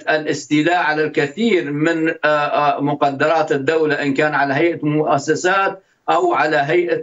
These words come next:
أراضي حقيقة. والملف الآخر هو الذي تضغط باتجاهه هو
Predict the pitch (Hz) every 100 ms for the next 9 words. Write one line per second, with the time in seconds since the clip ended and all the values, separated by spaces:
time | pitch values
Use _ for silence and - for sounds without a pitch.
0 | - 151 165 156 139 135 139 131 160 139
1 | 127 123 127 139 - - _ - 160 185
2 | 190 190 - 160 160 165 165 175 - 170
3 | 185 180 180 160 165 165 165 170 165 165
4 | 165 156 180 170 156 156 156 - 151 151
5 | 170 156 160 151 165 156